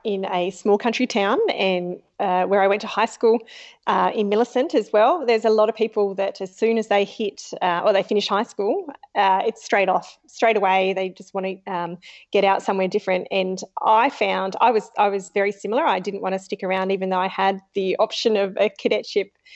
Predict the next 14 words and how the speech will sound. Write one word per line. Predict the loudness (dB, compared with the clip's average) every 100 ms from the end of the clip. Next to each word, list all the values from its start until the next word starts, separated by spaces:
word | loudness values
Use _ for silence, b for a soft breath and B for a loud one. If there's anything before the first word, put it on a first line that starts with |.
| B B
and | 2
a | 4
newspaper | 4 4 2 2 2 2
to | 0
go | 4 4 2
to. | -2 -4 -4 -4 -4
And | -4
I | -4
went, | -4 -4
"No, | 0 4
I'm, | 4 4 4 2 0
I'm | -2 0
outta | 0 0
here." | -2 -4